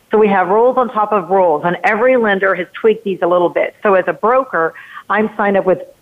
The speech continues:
five or six different A-rated companies that do credit scores six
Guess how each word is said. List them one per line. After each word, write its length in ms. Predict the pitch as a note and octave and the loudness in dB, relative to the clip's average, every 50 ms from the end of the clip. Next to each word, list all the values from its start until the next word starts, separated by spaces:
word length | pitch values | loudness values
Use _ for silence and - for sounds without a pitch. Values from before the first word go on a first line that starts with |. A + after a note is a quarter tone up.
| _ | _
five 200 | - G3 F3 F#3 | -4 -2 0 0
or 80 | G3 F3+ - | -2 -2 -4
six 200 | - F3 F3 - - | -4 -6 -6 -2 -4
different 300 | G3+ F#3+ - G3 F3+ - | -4 -2 -2 -4 -4 -2
A-rated 560 | F#3 F#3 F#3+ F#3+ F3+ F3 F3 F3+ E3+ F3+ - - | 0 2 2 4 4 4 2 2 2 0 0 -2
companies 480 | - F#3+ F3+ E3+ - F3+ F3+ F3 E3+ E3+ | -4 -4 -4 -2 -2 -2 0 0 0 0
that 160 | E3+ F3 E3 | 0 -2 0
do 300 | F3 F3+ F3 E3+ E3+ E3 - - - _ _ _ | 2 2 4 4 2 0 -2 -10 -20 _ _ _
credit 380 | - - A3+ G#3+ G3 F#3+ F#3 - - | -6 -2 0 0 0 0 -2 -4 -8
scores 320 | - G3 F#3 F#3 F3+ E3+ - - | -2 0 2 2 2 0 -2 -4
six 180 | - G#3+ G#3+ | -6 -6 -6